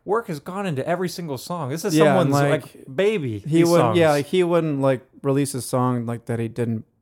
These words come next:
Speaker 2: like, that he didn't believe in,
Speaker 1: Mm-hmm.
Speaker 2: that he didn't feel good about.
Speaker 1: Yeah.
Speaker 2: So, like, to just listen to an album one time and be like, "Bah,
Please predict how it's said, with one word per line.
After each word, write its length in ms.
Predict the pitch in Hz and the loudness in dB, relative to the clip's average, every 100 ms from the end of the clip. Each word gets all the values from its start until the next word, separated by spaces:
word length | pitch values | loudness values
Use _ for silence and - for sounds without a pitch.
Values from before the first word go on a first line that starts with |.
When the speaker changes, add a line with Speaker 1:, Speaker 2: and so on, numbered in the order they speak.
| _ _ | _ _
Speaker 2:
like, 300 | 131 120 113 - | -4 -4 -4 -6
that 120 | 117 | -4
he 60 | 120 | -2
didn't 160 | 117 | -4
believe 340 | 113 113 117 135 | -4 -2 -2 -2
in, 60 | |
Speaker 1:
Mm-hmm. 80 | 113 | -4
Speaker 2:
that 80 | 117 | -2
he 60 | 117 | -2
didn't 280 | 117 113 - _ _ | -4 -6 -12 _ _
feel 200 | - 147 | -4 -2
good 200 | 117 139 | 2 0
about. 400 | 123 120 120 - _ | 0 -2 -2 -6 _
Speaker 1:
Yeah. 220 | 131 117 120 | -12 -10 -2
Speaker 2:
So, 180 | 147 | 2
like, 380 | 139 131 120 - - | 4 2 -2 -8 -4
to 100 | 139 | 0
just 320 | 147 - - - | 0 -2 -10 -10
listen 460 | 143 156 156 160 | 0 0 2 -2
to 160 | 139 143 | 0 0
an 60 | 135 | 2
album 300 | 135 127 123 | 0 0 0
one 160 | 131 | 0
time 180 | 123 131 | 0 0
and 60 | 123 | 0
be 60 | |
like, 160 | 120 123 | 0 -2
"Bah, 200 | 131 | -2